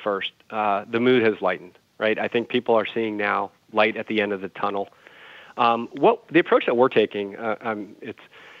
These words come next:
it's probably not the smartest approach in terms from a, a productivity perspective, but we, we've actually been working with clients on what that return will look like. Um, but we're doing it in four different scenarios.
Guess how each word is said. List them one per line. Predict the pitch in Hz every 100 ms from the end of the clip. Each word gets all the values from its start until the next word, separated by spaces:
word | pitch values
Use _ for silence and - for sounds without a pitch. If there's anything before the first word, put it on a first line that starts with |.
| -
it's | -
probably | 196 147
not | 113
the | 107
smartest | - 127 120 107
approach | 101 110 101 - - -
in | 117
terms | - 110 95
from | - 104
a, | 101
a | 113 98 98 -
productivity | - 117 - 156 107
perspective, | 95 92 - 98 101 95
but | 98 104 _ - - - - -
we, | 127 214
we've | 202 262
actually | 359 - 147
been | 123 117
working | 104 113 - 117 110 107 -
with | 117 104
clients | - 110 107 107 101 - -
on | 104 98 98 95
what | 107 104
that | 107 104
return | 95 - 113 107
will | 98
look | 101 -
like. | 101 95 90 - _
Um, | 113 110 107 104 104 98 _ _
but | - 139
we're | 135
doing | 131 175 160
it | 123
in | 110 101 -
four | 117 120
different | 104 107 - 104 -
scenarios. | 101 98 104 87 76